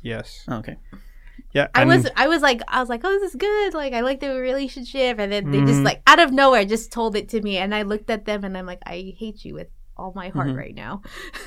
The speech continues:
Speaker 2: Yeah, the first time that I, that, that I tried sitting through One Piece, I got to Chopper's thing, which is very early on, and then I dropped
Speaker 1: Yeah.
Speaker 2: off. And then I tried it again, and I got past,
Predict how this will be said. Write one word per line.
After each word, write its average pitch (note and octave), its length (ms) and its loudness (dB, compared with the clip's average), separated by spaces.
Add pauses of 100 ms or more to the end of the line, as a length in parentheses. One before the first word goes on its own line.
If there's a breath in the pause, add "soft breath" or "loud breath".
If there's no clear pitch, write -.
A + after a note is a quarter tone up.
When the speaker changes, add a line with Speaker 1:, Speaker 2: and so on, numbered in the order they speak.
(580 loud breath)
Speaker 2:
Yeah, C#3+ 60 4
the C3+ 60 4
first E3+ 300 2
time E3+ 220 2
that E3 100 6
I, D3+ 100 6 (120)
that, C3 260 2
that C3 100 4
I B2+ 100 2
tried A#2+ 420 0
sitting B2 260 -2
through A#2 180 -4
One A#2 200 0
Piece, A2+ 280 -4
I A#2 60 -4
got A#2 180 -4
to - 80 -12
Chopper's A#2 720 -4
thing, A#2+ 280 -2
which A2+ 180 -6
is A#2 80 -8
very D#3+ 280 4
early B2+ 300 2
on, B2 280 0
and B2 100 0
then B2 100 2
I B2 60 2
dropped B2 300 0
Speaker 1:
Yeah. A#2 60 0
Speaker 2:
off. A#2+ 280 -2 (440 loud breath)
And D#3 100 6
then F#3 80 8
I G3 60 8
tried G3+ 180 8
it F#3 80 0
again, D#3 320 4
and D3 100 4
I C#3+ 80 6
got D3+ 380 6
past, - 560 2